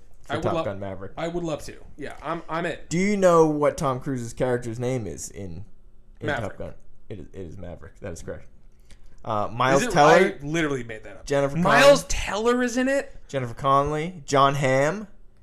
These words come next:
Speaker 2: Ugh.
Speaker 1: Glenn Powell, Ed Harris, Val
Speaker 2: My
Speaker 1: Kilmer's
Speaker 2: friend, my
Speaker 1: back.
Speaker 2: friend is engaged to Glenn Powell.
Speaker 1: What? Who's your friend?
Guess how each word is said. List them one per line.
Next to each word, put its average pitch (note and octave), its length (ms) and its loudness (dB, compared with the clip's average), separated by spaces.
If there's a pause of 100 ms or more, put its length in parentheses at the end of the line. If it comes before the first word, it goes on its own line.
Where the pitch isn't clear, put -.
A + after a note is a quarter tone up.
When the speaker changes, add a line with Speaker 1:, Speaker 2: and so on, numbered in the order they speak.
Speaker 2:
Ugh. F3 120 -6
Speaker 1:
Glenn D3 260 4
Powell, E3+ 640 6 (440)
Ed D#3 180 4
Harris, D#3 500 6
Val C#3 200 4
Speaker 2:
My G#3 40 8
Speaker 1:
Kilmer's F#3+ 320 8 (160)
Speaker 2:
friend, F3+ 40 -2
my - 140 6
Speaker 1:
back. A3 220 6
Speaker 2:
friend C#4 240 4
is D4+ 120 0
engaged A#3 580 -2
to D#3 80 -4
Glenn B2 280 -10
Powell. - 480 -10 (240)
Speaker 1:
What? B3 300 -8 (960)
Who's B3+ 120 -12
your A#3+ 80 -12
friend? - 240 -6